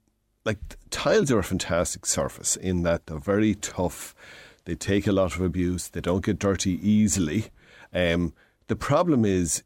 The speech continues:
you can't put a tile, you can't butt a tile, you can't bring it right up beside the next tile, because with the change in temperature, it would pop off the wall or pop up from the floor. So you have to use grout.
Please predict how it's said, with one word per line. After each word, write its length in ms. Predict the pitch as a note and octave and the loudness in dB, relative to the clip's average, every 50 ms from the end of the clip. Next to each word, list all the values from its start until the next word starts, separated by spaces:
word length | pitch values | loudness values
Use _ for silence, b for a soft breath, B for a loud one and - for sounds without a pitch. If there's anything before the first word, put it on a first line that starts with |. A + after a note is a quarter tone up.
| _ | _
you 140 | - G#2 G2 | -4 -4 -4
can't 440 | - - A#2+ A#2 A#2+ B2 A#2 - - | -2 0 2 2 2 2 0 -2 -6
put 340 | - - G#2 F#2 - - - - _ _ _ _ _ _ _ - | -6 -4 -2 -2 -4 -6 -12 -18 _ _ _ _ _ _ _ -14
a 60 | - | -12
tile, 540 | - - - - F#2+ F2 E2 D2+ C#2+ C#2+ - - _ _ _ _ _ _ _ _ _ _ _ _ _ _ _ | -10 -8 -4 -2 0 2 2 2 0 -2 -6 -10 _ _ _ _ _ _ _ _ _ _ _ _ _ _ _
you 120 | - G2 | -6 -4
can't 420 | - A2 A2 A2 G2+ D#2+ E2+ D#2+ - | 0 2 2 2 2 0 -4 -4 -2
butt 220 | C3 C3 A#2+ - | 0 0 2 0
a 60 | G2 | 0
tile, 280 | E2 - - F#2+ E2+ D#2 | -2 0 0 2 2 2
you 100 | D2 D2 | 0 0
can't 200 | G2 G#2+ A2 F2+ | 0 0 0 2
bring 120 | A2+ G#2+ | 2 0
it 60 | G2+ F2+ | 0 0
right 520 | F2+ G2 G2 G2+ A2+ A#2+ B2+ C#3 B2+ A2 | 0 0 2 2 4 4 4 4 4 2
up 140 | A2 G#2 - _ _ - | 0 -2 -2 _ _ -10
beside 280 | - - F#2 F2 E2+ | -4 0 0 0 2
the 80 | D#2+ F2 | 2 0
next 200 | F2+ F2 - - | 0 0 -2 -4
tile, 280 | - D2+ B1+ G#1+ - - _ B B B B B B - | -6 -6 -6 -6 -8 -12 _ B B B B B B -8
because 380 | G2+ F2+ - F#2 F2+ E2+ - b b b b b | -6 -4 -2 -2 -2 -2 -4 b b b b b
with 160 | - F#2 - | -6 -6 -4
the 180 | - F#2+ F#2+ F#2+ | 0 0 0 0
change 420 | - - - B2 C3+ D3 C#3+ A#2 | 0 0 0 2 4 4 2 2
in 80 | F2 D#2+ | 0 -2
temperature, 540 | - F#2 F2+ E2+ D2 E2 - - E2+ D#2+ b b b b b - | -2 -2 -2 -2 -2 -4 -6 -6 -6 -6 b b b b b -10
it 120 | F#2+ D2 | -8 -8
would 140 | F2 D#2+ - | -8 -8 -8
pop 340 | - - - - A2 F#2 - | -8 -8 -6 -6 -6 -4 -2
off 240 | F2 F2 E2 - - | 0 0 0 -2 -4
the 80 | - F2+ | -4 -2
wall 380 | E2+ E2+ E2+ E2 E2 D#2+ D#2+ - | 0 0 0 0 0 -2 -2 -6
or 100 | - - - | -12 -16 -16
pop 320 | - - - G#2 F#2+ - | -14 -10 -6 -6 -4 -4
up 160 | G#2 G2 - - | -4 -6 -6 -8
from 200 | - - F2+ C#2 | -12 -12 -12 -12
the 80 | D2 | -12
floor. 380 | - - - F#2+ E2 C2 - B B B B B | -10 -6 -4 -2 -2 -4 -6 B B B B B
So 140 | - - A#2 | -2 0 0
you 60 | G#2+ | 0
have 220 | F2+ A2 B2+ - - | 2 0 -2 -2 -4
to 100 | - F#2 | -4 -4
use 200 | F2 F2+ F2 - | -4 -4 -4 -2
grout. 360 | - D3 D#3 B2 F2+ - | 0 0 2 2 0 -2